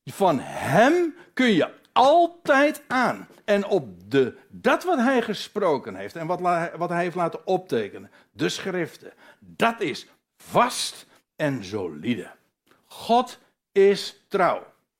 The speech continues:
En hij zegt erbij: God nu is trouw, die niet zal toelaten dat jullie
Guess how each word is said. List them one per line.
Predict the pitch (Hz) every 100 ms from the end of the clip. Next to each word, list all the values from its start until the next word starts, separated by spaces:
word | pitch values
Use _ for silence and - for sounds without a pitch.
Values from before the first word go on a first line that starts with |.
| - - -
En | 160 139
hij | 135
zegt | 120 127 -
erbij: | 92 131 175 247 330 _ _ - - -
God | - - 339
nu | 359 254
is | 180 127
trouw, | - 175 214 285 - -
die | 127 202 151
niet | 143 226 339 349 349 -
zal | - - 320 311 262 -
toelaten | 330 285 190 123 135 180 233
dat | 196 190
jullie | - 175 143 113 85 82